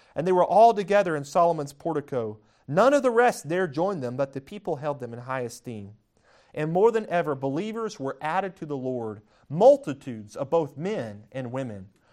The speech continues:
so that they even carried out the sick into the streets and laid them on cots and mats, that as Peter, um, came, by at least his shadow might fall on some of them. And the people also gathered together from the towns around Jerusalem, bringing the sick and those afflicted with unclean spirits, and they were all healed." So people were saved, people were healed,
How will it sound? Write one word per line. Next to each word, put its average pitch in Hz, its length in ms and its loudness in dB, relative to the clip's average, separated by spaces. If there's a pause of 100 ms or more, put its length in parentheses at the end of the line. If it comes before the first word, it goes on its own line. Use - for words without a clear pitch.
(140)
so 185 160 -4
that 196 160 0
they 190 80 -4
even 214 280 -8
carried 214 340 -6
out 190 220 -2
the 160 80 -12
sick 214 400 -8
into 151 220 -12
the 160 80 -10
streets - 480 -12
and 131 160 -8
laid 208 220 -4
them 214 180 -6
on 147 140 -4
cots - 380 -4
and 156 140 -10
mats, 180 300 -4
that 160 140 -4
as 160 120 -6
Peter, 226 420 -8 (380)
um, 160 280 0
came, 208 440 -4
by 170 100 4
at 165 80 -4
least 208 200 -10
his 165 120 -6
shadow 196 380 0
might 151 200 -4
fall 175 240 -2
on 139 80 -4
some 151 240 -6
of 120 120 -8
them. 110 180 -12
And 120 100 -12
the 131 40 -10
people 175 260 -10
also 170 320 -2
gathered 156 300 -4
together 143 480 -4 (260)
from 170 140 -6
the 151 80 -6
towns 196 340 -2
around 196 240 -2
Jerusalem, 180 500 -6
bringing 226 280 -4
the 220 60 -6
sick 208 280 -8
and 156 80 -8
those 180 160 -6
afflicted 185 320 -8
with 143 140 -8
unclean 175 360 -8
spirits, 160 380 -10
and 143 80 -12
they 151 60 -4
were 123 240 -4
all 143 520 4
healed." 117 440 -8
So 151 100 -6
people 247 300 -6
were 214 80 0
saved, 208 480 -2
people 220 200 -8
were 156 120 -8
healed, 214 440 0